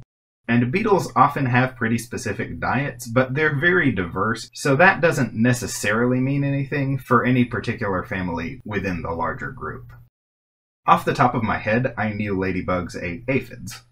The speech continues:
which are a family of small insects that suck the sap out of plants.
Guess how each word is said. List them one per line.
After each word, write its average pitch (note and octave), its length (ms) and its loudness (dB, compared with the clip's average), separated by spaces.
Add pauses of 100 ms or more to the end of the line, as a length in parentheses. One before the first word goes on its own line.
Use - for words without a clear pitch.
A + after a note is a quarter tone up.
(280)
which F#2+ 260 -4
are F2 180 -2
a F2 120 -6
family F#2 400 -4
of E2+ 120 -8
small F#2 480 -2
insects G#2 560 -4
that F2+ 260 -8
suck - 280 -4
the F2 80 -6
sap F2 260 -4
out - 140 -4
of - 160 -14
plants. - 420 -12